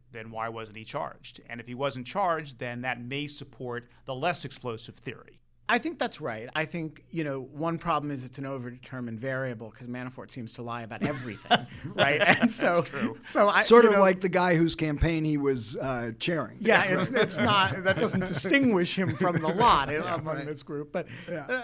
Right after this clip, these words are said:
Speaker 2: uh, like, I think you can tell yourself a lot of stories based on this very spare set of facts. And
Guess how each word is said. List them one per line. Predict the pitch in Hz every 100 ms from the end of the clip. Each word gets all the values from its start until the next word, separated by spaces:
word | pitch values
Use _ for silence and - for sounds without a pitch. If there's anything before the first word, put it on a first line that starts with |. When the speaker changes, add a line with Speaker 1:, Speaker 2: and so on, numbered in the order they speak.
| 254
Speaker 2:
uh, | 254
like, | 262 247 -
I | 262
think | 330 277
you | 294
can | 254
tell | - 220
yourself | 233 202 - 175 -
a | 156
lot | 147 151 156
of | 139
stories | - - 143 139 131 123
based | - 123 123
on | 131 131
this | 127 120
very | - 123 131 131 127
spare | - - 127 123
set | - 107
of | 113
facts. | - 131 120 117 - - - - -
And | 147 135 131